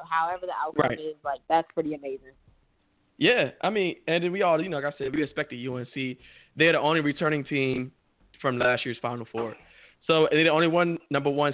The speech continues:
Speaker 2: seed. So, you know, we expect this out of them and Roy Williams. So, uh, I don't expect anything less for them. I honestly
Speaker 1: Mm-hmm.
Speaker 2: see them going to the finals, unfortunately, but I can't be biased here. It's, it's gonna happen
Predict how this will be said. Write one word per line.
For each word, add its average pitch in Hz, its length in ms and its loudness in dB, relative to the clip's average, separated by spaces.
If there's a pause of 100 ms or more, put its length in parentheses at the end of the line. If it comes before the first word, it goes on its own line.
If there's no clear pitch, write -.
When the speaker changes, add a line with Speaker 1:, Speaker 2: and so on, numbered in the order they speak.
Speaker 2:
seed. 127 340 0
So, 135 60 -4
you 170 80 0
know, 226 80 -4
we 254 120 0
expect 185 360 0
this 135 140 -2
out 131 140 0
of 120 60 -2
them 117 240 -2 (300)
and 120 120 0
Roy 127 220 4
Williams. - 380 -4 (120)
So, 127 200 2
uh, 123 100 -4 (880)
I 165 80 6
don't 185 180 4
expect 160 300 0
anything 160 220 0
less 139 280 2
for 185 100 -6
them. 185 220 -4 (380)
I 139 60 2
honestly 151 580 0
Speaker 1:
Mm-hmm. 156 160 -4
Speaker 2:
see 139 140 0
them 131 180 0
going 123 440 2
to 120 360 -2 (640)
the 127 80 2
finals, 117 440 0 (160)
unfortunately, 135 640 -4
but 127 140 -4
I 120 120 -2
can't 147 200 0
be 165 80 -6
biased 135 380 2
here. 143 240 -6 (720)
It's, - 160 -4 (100)
it's 151 160 -2
gonna 240 180 2
happen 131 360 -4